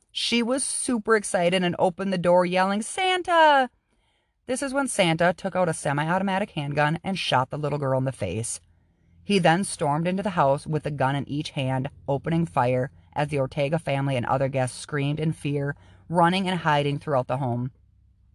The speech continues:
It was complete chaos. Charles Ortega, Sylvia's brother, recognized Bruce af-,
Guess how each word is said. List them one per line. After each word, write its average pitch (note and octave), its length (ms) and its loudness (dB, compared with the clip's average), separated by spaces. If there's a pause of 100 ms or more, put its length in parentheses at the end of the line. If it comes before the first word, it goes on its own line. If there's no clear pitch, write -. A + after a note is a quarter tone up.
(160)
It D#3 200 4
was D3 340 2 (560)
complete C#3+ 640 -2
chaos. A#2 720 -2 (800)
Charles A3 480 6
Ortega, D3+ 600 0
Sylvia's D3+ 480 -2
brother, C3 460 -2 (320)
recognized D#3+ 640 2
Bruce B2+ 340 -6
af-, B2 240 -2